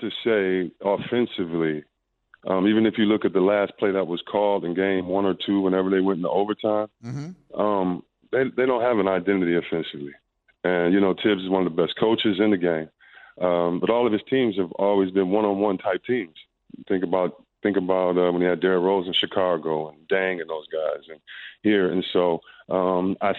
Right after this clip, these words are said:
Speaker 1: think that when you have guys that, uh, aren't great one-on-one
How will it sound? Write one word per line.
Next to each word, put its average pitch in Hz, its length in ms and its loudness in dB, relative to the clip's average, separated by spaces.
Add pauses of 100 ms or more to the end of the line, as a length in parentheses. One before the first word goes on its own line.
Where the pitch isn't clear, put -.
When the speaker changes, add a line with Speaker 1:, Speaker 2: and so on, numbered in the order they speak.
Speaker 1:
think 113 220 2
that 92 140 0
when 95 140 2
you 92 100 2
have 107 280 0
guys 117 300 2
that, 98 200 -2 (720)
uh, 87 380 2 (220)
aren't 110 300 -2
great 107 240 0
one-on-one 104 380 0